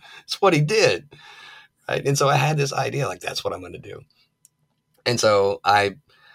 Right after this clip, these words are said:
I was one of those people that, "Uh, I'm gonna start journaling and start writing." I, I probably bought fifty fucking journals that never got anything written in 'em,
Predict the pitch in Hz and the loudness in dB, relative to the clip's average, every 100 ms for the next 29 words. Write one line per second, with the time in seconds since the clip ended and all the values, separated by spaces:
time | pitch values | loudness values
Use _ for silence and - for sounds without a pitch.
0 | - - 147 139 135 123 113 - 117 117 | -6 4 6 6 6 6 4 0 -2 2
1 | 113 104 98 92 87 110 120 - 98 - | 2 2 0 -2 0 -2 -2 -2 -4 -4
2 | - 110 104 104 92 - 90 80 98 101 | -2 -2 -2 -6 -6 -6 -6 -6 -2 -2
3 | 101 95 104 - 101 104 95 92 98 92 | -2 -4 -8 -6 -4 -2 -4 -6 -10 -8
4 | 90 - - 104 98 98 - 92 - 92 | -10 -10 -4 -2 -2 -8 -10 -10 -8 -10
5 | 90 - - _ - 107 98 101 98 95 | -12 -18 -20 _ -8 0 2 4 0 0
6 | 95 90 92 98 92 92 92 95 87 87 | -4 -4 -4 -2 -2 -4 -4 -6 -6 -8
7 | 85 87 90 90 | -8 -8 -8 -8